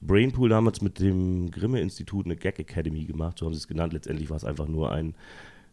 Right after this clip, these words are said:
Autorencasting und Ba-, Arbeitskräfte suchen. Wahrscheinlich war das früher noch nicht so einfach. Heute könnte man ja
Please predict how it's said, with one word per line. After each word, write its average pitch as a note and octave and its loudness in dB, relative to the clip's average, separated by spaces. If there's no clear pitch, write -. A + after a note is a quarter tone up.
Autorencasting F#2+ 0
und F2+ 0
Ba-, E2+ -4
Arbeitskräfte F#2 0
suchen. F#2 0
Wahrscheinlich E2+ -2
war E2+ 0
das F2 -4
früher F2+ 0
noch E2+ 2
nicht E2+ -2
so - -4
einfach. F2 -4
Heute E2 -4
könnte D#2+ -8
man D#2+ -6
ja D#2+ -8